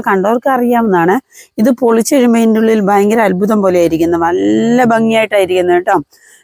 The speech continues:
പിന്നെ ഇതെന്നാന്ന് ചോദിച്ചാൽ അധികം വിരിഞ്ഞു പോയിട്ടുണ്ടെങ്കിൽ കൊള്ളത്തില്ല. ഈ സംഭവം ഉണ്ടല്ലോ,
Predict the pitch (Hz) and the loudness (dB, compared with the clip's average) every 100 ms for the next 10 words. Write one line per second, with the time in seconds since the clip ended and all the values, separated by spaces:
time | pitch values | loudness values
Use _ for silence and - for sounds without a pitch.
0 | - 240 262 269 277 294 294 247 220 247 | -4 0 2 2 2 2 2 0 0 0
1 | 226 247 262 247 214 226 247 269 240 208 | 0 0 0 0 0 0 0 0 0 -2
2 | 196 190 190 190 185 208 - - 339 330 | -2 -4 -2 -2 -2 -2 -2 -2 -2 0
3 | 214 180 170 220 - - - - - 277 | 0 0 0 0 -4 -20 -20 -20 -4 2
4 | 320 381 370 330 302 285 220 185 | 2 2 2 2 2 0 0 0